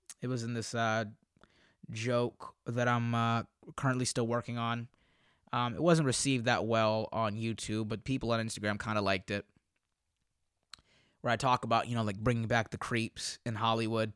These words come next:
you know, so they can write better movies, so that we can all be happy again. You know,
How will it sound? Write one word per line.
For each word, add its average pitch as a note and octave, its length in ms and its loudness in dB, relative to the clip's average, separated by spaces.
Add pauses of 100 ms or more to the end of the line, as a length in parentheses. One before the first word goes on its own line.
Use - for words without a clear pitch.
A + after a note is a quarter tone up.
(840)
you B2+ 100 -4
know, A2 180 0
so A2+ 160 -6
they A2 100 0
can A2 140 -4
write A2 240 0
better A2 200 0
movies, G#2+ 420 0
so - 100 -2
that A2 80 -2
we G#2 80 -2
can G#2+ 80 0
all A2 140 2
be G#2+ 100 0
happy G#2 340 2
again. G2+ 380 0 (760)
You A#2+ 120 -2
know, G#2+ 200 0